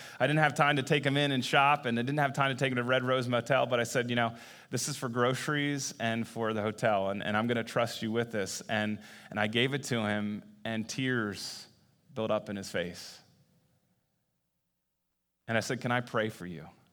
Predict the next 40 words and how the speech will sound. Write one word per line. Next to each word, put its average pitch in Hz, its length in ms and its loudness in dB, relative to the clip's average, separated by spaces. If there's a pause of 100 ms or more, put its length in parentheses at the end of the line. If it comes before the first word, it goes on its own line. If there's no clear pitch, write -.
(1080)
And 107 120 -6
I 104 40 -2
said, 120 200 0
"If 113 160 -2
you're 143 260 2
around 135 560 2
and, 113 300 -4
and, 113 240 0
and 117 380 -2
found 131 200 2
your, 123 80 -2
find 127 340 -2
yourself 120 280 -2
in 120 60 -2
E-Town, 123 280 -2
we'd 117 120 -4
love 113 260 2
for - 80 -8
you 117 60 -2
to 107 60 -4
come 107 280 -2
and 101 80 -6
be 104 100 -6
part 98 240 -2
of 95 100 -8
our 92 80 -6
church." - 540 -12 (1500)
And, 107 480 0 (800)
and 120 100 2
as 123 160 2
I 127 40 -4
was 113 100 -8
praying, 131 360 0
tears 131 400 -2
were 110 80 -8
streaming 117 380 -4
down 110 220 -2
his 98 140 -6
face, 107 460 -4
and, 98 200 -8